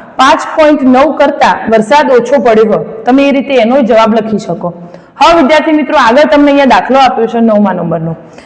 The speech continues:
એમાં તમને હું સમજૂતી આપું. તમને અહીંયા શું કીધું છે કે દસ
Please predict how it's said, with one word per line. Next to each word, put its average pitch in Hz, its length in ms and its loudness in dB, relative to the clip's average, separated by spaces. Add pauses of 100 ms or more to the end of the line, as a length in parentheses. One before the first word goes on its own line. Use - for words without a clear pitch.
(140)
એમાં 285 320 2
તમને 311 200 2
હું 302 180 0
સમજૂતી 247 420 0
આપું. 285 320 0 (300)
તમને 294 240 2
અહીંયા 339 220 2
શું 370 200 0
કીધું 220 280 -2
છે 196 140 -4 (520)
કે 269 80 2
દસ 233 340 2